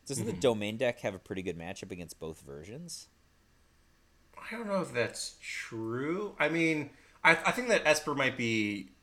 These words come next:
Speaker 2: a little more powerful because you can just start putting, you can start putting your game plan together by, by the time you get to an At-, an Atraxa or a big Haymaker, you have just
Speaker 1: Did
Speaker 2: a, a make disappear.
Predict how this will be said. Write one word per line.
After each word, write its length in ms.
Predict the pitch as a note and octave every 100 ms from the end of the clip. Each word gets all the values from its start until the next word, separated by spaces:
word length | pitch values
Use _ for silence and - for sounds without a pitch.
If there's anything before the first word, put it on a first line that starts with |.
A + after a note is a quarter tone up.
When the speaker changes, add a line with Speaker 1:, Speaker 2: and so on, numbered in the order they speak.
| _ _ - - -
Speaker 2:
a 40 |
little 240 | G#2+ A2+ A2+
more 200 | G2+ G2
powerful 580 | - - A2 A2+ A#2
because 320 | A#2 F#2 A2 G2
you 60 |
can 160 | G#2 G2
just 160 | -
start 400 | - F#2+ F#2 - - - -
putting, 240 | G2+ G2
you 80 | G#2+
can 160 | A2 F#2+
start 260 | G#2+ G2+
putting 220 | - G#2
your 100 | F#2+
game 260 | F2+ F#2+ G2
plan 200 | G2 A2
together 400 | A2+ A#2 A2+ A#2+
by, 160 | A2 G2
by 200 | G#2 G2+
the 120 | F#2
time 300 | - G#2 G2
you 260 | G2 F#2+ - - - -
get 180 | - G#2
to 120 | - G#2+
an 60 |
At-, 500 | F#2+ - - G#2 -
an 80 | A#2+
Atraxa 520 | F#2+ - G2 F2 -
or 260 | G2+ G2 F2+
a 40 |
big 380 | - F#2+ F2 -
Haymaker, 720 | G2+ F2+ G2 G2 G#2+ A2+ A2+ - - -
you 100 | G2+
have 80 |
just 120 | F2+ F#2
Speaker 1:
Did 140 | F2 -
Speaker 2:
a, 60 |
a 20 |
make 240 | G2 F2+ -
disappear. 640 | G2 F#2 A2 G#2 A2+